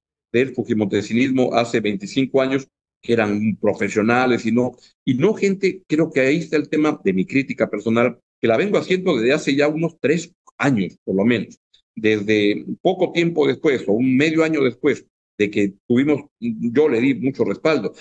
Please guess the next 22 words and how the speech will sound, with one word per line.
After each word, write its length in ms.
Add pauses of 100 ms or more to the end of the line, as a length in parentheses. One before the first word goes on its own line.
(180)
y 100
todos 200
le 60
dieron 180
mucho 160
respaldo 380
a 40
los 100
fiscales 380
anticorrupción 760 (320)
cuando 380
el 160
señor 300
Chávarri 440
lo 80
destituyó 800
en 120
una 140
noche 220
de 60
Año 180
Nuevo. 320